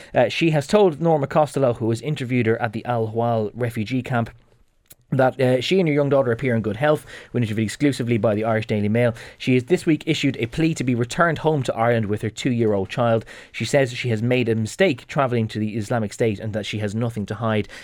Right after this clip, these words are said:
Uh, and a very extensive interview with her inside the, the paper. Um, Irish Daily Star on Sunday, uh, Premier footy ace filmed sex assault. It says the Premier League star has been accused of filming himself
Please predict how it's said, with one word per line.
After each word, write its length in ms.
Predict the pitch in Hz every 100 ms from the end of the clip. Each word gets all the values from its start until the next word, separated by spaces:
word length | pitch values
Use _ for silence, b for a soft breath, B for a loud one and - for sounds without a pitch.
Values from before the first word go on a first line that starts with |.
| B
Uh, 20 |
and 180 | 117 120
a 20 |
very 220 | 110 143 117
extensive 400 | - 117 113 113
interview 340 | 113 104 104
with 200 | 104 110
her 140 | 104
inside 460 | 101 110 110 117 110
the, 160 | 104 98
the 160 | 110 104
paper. 320 | 123 110 113 - B B
Um, 160 | 127 143 -
Irish 300 | 170 180 170
Daily 220 | 185 170
Star 220 | - 180
on 60 | 165
Sunday, 420 | 208 214 208 185
uh, 140 | 151
Premier 400 | 147 - 208 196
footy 320 | 180 190 175 165
ace 220 | 165 -
filmed 420 | - 180 180 175
sex 300 | - 180 -
assault. 340 | 175 185 180
It 100 | -
says 200 | 117 143
the 80 | 127
Premier 360 | 120 165 165 147
League 300 | 147 143 120 -
star 300 | - 143 135
has 160 | 135
been 100 | 127
accused 400 | 120 - 139 123
of 80 | 117
filming 320 | - 214 196
himself 420 | 151 127 143 127